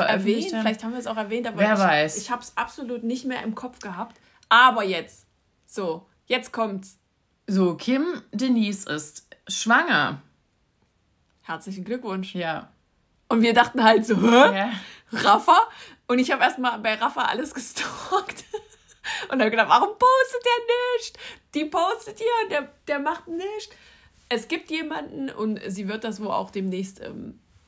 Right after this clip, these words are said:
Speaker 2: irgendwie veröffentlichen, bekannt geben, was weiß ich, ähm,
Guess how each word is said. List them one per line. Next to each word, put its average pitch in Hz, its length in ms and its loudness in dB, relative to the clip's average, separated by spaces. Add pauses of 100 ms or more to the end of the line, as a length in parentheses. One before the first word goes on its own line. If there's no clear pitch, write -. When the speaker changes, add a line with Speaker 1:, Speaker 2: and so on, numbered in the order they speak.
(320)
Speaker 2:
irgendwie 190 340 -6
veröffentlichen, 196 520 -4
bekannt 202 340 -8
geben, 175 160 -12
was 180 160 -12
weiß 175 180 -12
ich, - 340 -12
ähm, 180 420 -14